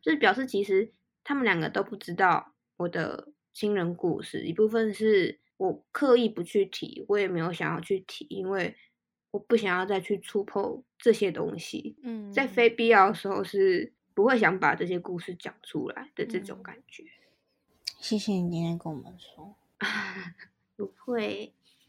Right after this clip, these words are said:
Speaker 2: 对，因为我，我如果处理这种事情，我都会蛮坦然的，就是，哦，讲到我阿公，哦，我阿公过世了，跟你说一下，我会先有一个前情提要这样。对我来说不是，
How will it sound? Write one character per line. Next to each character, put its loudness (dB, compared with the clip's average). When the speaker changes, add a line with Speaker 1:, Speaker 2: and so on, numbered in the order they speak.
Speaker 2:
对， -8
因 -12
为 -6
我， -6
我 -2
如 2
果 2
处 -8
理 -4
这 -12
种 -10
事 -10
情， -12
我 -14
都 -10
会 -8
蛮 -14
坦 -16
然 -18
的， -20
就 -12
是， -14
哦， -8
讲 -6
到 0
我 0
阿 -4
公， -8
哦， -6
我 -8
阿 -6
公 -8
过 -6
世 -12
了， -12
跟 -14
你 -18
说 -20
一 -20
下， -20
我 -12
会 -8
先 -14
有 -6
一 -6
个 -6
前 -10
情 -14
提 -18
要 -12
这 -20
样。 -20
对 -4
我 -4
来 -8
说 -8
不 -12
是， -10